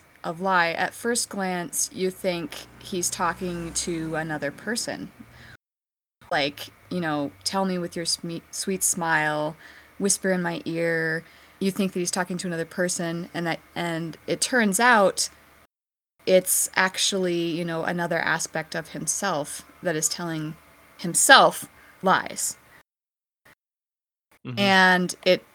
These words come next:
Speaker 1: very much outlines his struggle, kinda like how I mentioned before about how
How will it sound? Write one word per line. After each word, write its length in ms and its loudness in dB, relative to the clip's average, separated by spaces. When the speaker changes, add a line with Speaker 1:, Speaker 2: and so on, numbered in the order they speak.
Speaker 1:
very 300 8
much 280 0
outlines 760 0
his 220 -4
struggle, 460 0
kinda 260 0
like 160 -2
how 120 -4
I 80 0
mentioned 360 -6
before 380 -2
about 260 -2
how 440 -6